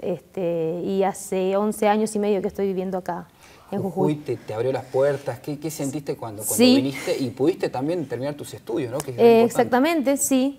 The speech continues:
Speaker 1: Este, cuando me vine de vacaciones me gustó muchísimo la provincia. Sentí la calidez de la gente. Y cuando mi pareja me propuso venir a vivir acá, dije, "Bueno, vamos, que me gusta mucho la provincia".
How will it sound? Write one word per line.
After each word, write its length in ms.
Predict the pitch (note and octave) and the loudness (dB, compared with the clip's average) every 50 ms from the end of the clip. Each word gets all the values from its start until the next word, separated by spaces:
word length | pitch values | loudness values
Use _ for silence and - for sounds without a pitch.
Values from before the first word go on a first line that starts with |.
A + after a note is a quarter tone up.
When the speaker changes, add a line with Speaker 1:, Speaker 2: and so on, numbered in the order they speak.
| - - | -6 -2
Speaker 1:
Este, 680 | F3+ F#3 F3 - - - G3 F#3+ F3+ F3 F3 F3 F3 - | -2 -2 -2 -4 -6 -4 -2 0 0 2 0 0 0 -2
cuando 240 | G3 F#3+ G3 F#3+ | -2 -2 -2 -4
me 100 | F#3+ F#3+ | -4 -2
vine 220 | G3 A3 B3 C#4 C#4+ | 0 2 2 4 4
de 80 | C4 | 4
vacaciones 500 | A#3+ A#3+ A#3 B3+ A#3+ - - C#4+ D4+ D#4 | 2 2 2 0 0 0 0 0 0 2
me 120 | C4 A3 G#3 | 2 2 2
gustó 220 | G3+ F#3+ - G#3+ | 0 -2 0 0
muchísimo 480 | G#3+ G#3+ G#3+ G#3+ A3 G#3+ - - A3 G#3+ | 0 0 0 0 -4 -6 -4 -2 -2 -2
la 120 | G3+ F#3+ | -2 -2
provincia. 560 | F#3 F#3+ G3+ G#3 A3 A#3 A3 - - D4+ F#4 G#4 - - - - - - _ _ | -2 0 0 0 0 0 -2 -2 -2 -4 -4 -4 -8 -14 -20 -20 -20 -20 _ _
Sentí 400 | - - G3 G3 F#3 G#3 G#3 G#3 | -6 -4 -2 0 0 2 2 2
la 140 | G3 F#3+ F3+ | 2 2 2
calidez 380 | - F#3 F#3+ G3 G3 G3+ G#3 | 2 2 4 4 4 4 4
de 80 | G#3 G3 | 2 2
la 100 | F#3 F3+ | 0 0
gente. 460 | - - G#3 G#3 G3+ G3+ - C4+ C#4 - - _ - - - - - - - - - _ - | 0 0 0 0 0 -2 -4 -6 -8 -8 -16 _ -20 -20 -20 -20 -20 -20 -20 -20 -16 _ -2
Y 520 | G#3 G#3 G#3 G#3 G3 G3 G3 G3 F#3+ F#3+ | 0 2 2 2 2 2 2 2 0 0
cuando 420 | F3 G3 F#3+ F#3+ F#3+ F#3 F#3+ F#3 F#3 | 0 0 0 0 0 0 0 2 2
mi 140 | F#3+ F#3+ F3 | 0 0 0
pareja 320 | F#3+ G3 G#3+ A3 - B3 | 0 0 0 0 2 2
me 100 | A#3 G#3+ | 0 2
propuso 400 | - A3 G3+ - A3 A3 - B3+ | 0 0 0 0 0 0 0 0
venir 220 | A3 G#3+ G3+ G#3 | 0 2 2 2
a 80 | G#3 G3+ | 0 2
vivir 200 | G3 G3 G3 G3 | 2 2 2 2
acá, 260 | G3+ F#3+ - B3+ C4+ | 0 2 2 4 4
dije, 280 | B3+ A3 G3 - - F3 | 4 4 2 0 -2 -2
"Bueno, 380 | E3+ F#3 F#3 F3+ F#3+ A3 B3+ - - _ - | 0 0 0 0 -2 -4 -6 -8 -12 _ -4
vamos, 400 | D#3+ F3+ F3+ F3+ F#3+ G3+ G3+ - - - - - | 0 0 0 0 0 -4 -6 -8 -10 -16 -8 -4
que 340 | F3+ E3+ E3+ E3 E3+ F3 - - - | -2 -2 -2 -2 -4 -8 -12 -8 -4
me 100 | F#3 F3+ | 0 2
gusta 220 | G3+ G3+ G3+ G#3+ | 2 2 2 2
mucho 240 | G3+ G3+ G#3 - G#3 | 0 0 0 -2 -2
la 80 | G3 F3 | -2 0
provincia". 420 | - F#3+ F#3 F#3+ G3 F3 - | 0 0 -2 -2 -2 -8 -10